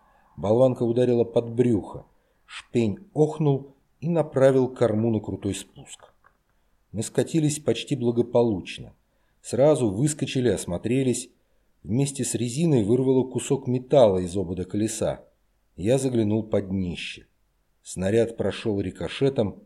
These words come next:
не пробив днище, и смял нижний люк. Остальные, в том числе Федор Садчиков и его механик, дергали колесо, осматривая гусеницу. Решили, что за полчаса можно натянуть, заменив звено.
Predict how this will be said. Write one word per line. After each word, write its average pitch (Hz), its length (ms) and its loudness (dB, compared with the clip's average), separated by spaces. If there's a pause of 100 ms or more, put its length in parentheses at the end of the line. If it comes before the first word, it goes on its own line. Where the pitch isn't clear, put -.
не 113 140 -2
пробив 131 420 0
днище, 127 680 -2 (160)
и - 60 -14
смял 127 400 2
нижний 113 400 0
люк. 92 340 -4 (800)
Остальные, 143 840 0 (280)
в - 60 -20
том 135 180 4
числе 131 420 4
Федор 120 360 0
Садчиков - 600 -2
и 107 60 2
его 107 160 2
механик, 135 540 -2 (160)
дергали 123 440 0
колесо, 110 680 -4 (100)
осматривая 87 580 -6
гусеницу. - 580 -10 (1120)
Решили, 190 420 -2
что 180 220 -2
за 147 140 6
полчаса 160 580 0
можно 156 320 0
натянуть, 156 600 -2 (120)
заменив 101 440 -2
звено. 80 540 -4